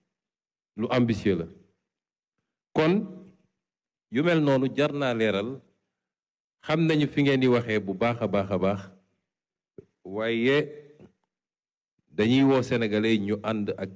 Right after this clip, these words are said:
tey, ak dal, ak muñ. Ndax li yàqu démb la yàqu ba noppi. Feebar balaa muy feeñ ci yaram, ñuy gis picc naan, "Picc bi lan la?" Fekk dugg na ci yaram bi bu yàgg.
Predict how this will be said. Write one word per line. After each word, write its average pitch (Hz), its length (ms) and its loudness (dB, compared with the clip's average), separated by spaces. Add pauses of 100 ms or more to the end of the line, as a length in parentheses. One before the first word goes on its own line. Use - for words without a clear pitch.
(100)
tey, 107 480 0
ak 95 200 -12
dal, 98 360 -4 (380)
ak 101 180 -10
muñ. 90 240 2 (1600)
Ndax 117 220 -2
li 135 160 2
yàqu 127 260 -4
démb 127 320 0
la 110 120 2
yàqu 95 240 -4
ba 98 100 -4
noppi. 98 300 -4 (1600)
Feebar 131 420 0
balaa 127 320 2
muy 135 240 2
feeñ 123 300 -2
ci 113 100 -2
yaram, 90 300 0 (1000)
ñuy 131 240 2
gis 127 180 -2
picc - 300 -6
naan, 120 300 0
"Picc 120 240 -4
bi 104 80 0
lan 110 200 2
la?" 80 80 -6 (720)
Fekk 131 220 0
dugg 127 260 -2
na 131 120 2
ci 117 100 -4
yaram 113 220 0
bi 92 80 -4
bu 87 120 -4
yàgg. 95 280 -2